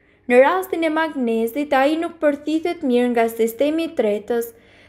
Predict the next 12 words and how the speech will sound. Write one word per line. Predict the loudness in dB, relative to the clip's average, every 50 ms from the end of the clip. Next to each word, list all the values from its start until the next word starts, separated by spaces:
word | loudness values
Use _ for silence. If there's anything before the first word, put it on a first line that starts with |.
| _ 6
dhe | 6 6
përthithja | 6 6 2 2 2 0 -2 -4 -4 -4 -2 -4 -2
në | 0 0 0
lëkurë | 0 -2 -4 -6 -6 -4 -2 -2 -2 -2 0
gjatë | 0 0 0 2 4
terapisë | 2 4 4 2 0 -2 -2 -2 -2 -2 0
së | 2 4 4
rërës | 4 4 4 2 2 0 0 -2 -4 -10 -16 _ _ _ _ _ -4
është | -2 -2 -2 -2 -4 -2 -2
më | 0 0
e | 0
madhe. | 0 0 0 -2 -2 -4 -2 0 0 0